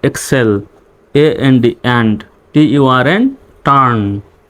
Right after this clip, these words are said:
লিডার্স এম্পাওয়ার other to excel and turn। সি এইচ এ, স্যা, ডাবল এল ই এন জি E S, challenge,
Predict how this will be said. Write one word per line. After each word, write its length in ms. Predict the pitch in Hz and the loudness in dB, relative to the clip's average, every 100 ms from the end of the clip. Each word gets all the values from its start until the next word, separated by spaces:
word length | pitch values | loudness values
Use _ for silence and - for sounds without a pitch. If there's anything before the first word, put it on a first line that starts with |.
| _ _ _ _ _ _ _ _ _ _ _ 139 131 | _ _ _ _ _ _ _ _ _ _ _ 2 4
লিডার্স 640 | 127 127 147 185 180 - - | 4 2 0 -2 -4 -14 -2
এম্পাওয়ার 720 | 127 117 123 120 127 175 196 - - 120 | 0 0 0 0 0 0 -4 -8 -4 -4
other 440 | 110 113 139 220 - _ _ _ - | 0 0 0 -4 -10 _ _ _ 0
to 100 | 127 151 127 | 2 2 0
excel 320 | 127 - 160 - 123 | -4 -2 -2 -2 -2
and 200 | 139 214 214 - | -2 -2 -4 -4
turn। 480 | 135 123 113 107 104 _ _ _ _ _ _ - | 0 0 0 -4 -8 _ _ _ _ _ _ -10
সি 200 | - 175 147 | -2 0 2
এইচ 240 | 170 170 131 | 0 0 0
এ, 180 | 110 101 - _ - _ _ _ _ _ _ _ _ _ _ - | 0 -2 -10 _ -20 _ _ _ _ _ _ _ _ _ _ -18
স্যা, 480 | - 151 131 107 - - _ _ | -6 -2 0 0 -4 -14 _ _
ডাবল 360 | 123 127 127 147 | -4 -2 0 0
এল 220 | 170 175 - 135 | 0 -2 0 2
ই 280 | 139 156 170 - | 4 2 -2 -4
এন 300 | 127 139 143 | 0 2 2
জি 300 | 120 135 156 - | 2 2 2 0
E 160 | 147 156 | 0 2
S, 360 | 123 - - _ _ _ _ | 0 -4 -16 _ _ _ _
challenge, 800 | 156 147 143 139 113 110 - | -2 0 0 0 0 -4 -12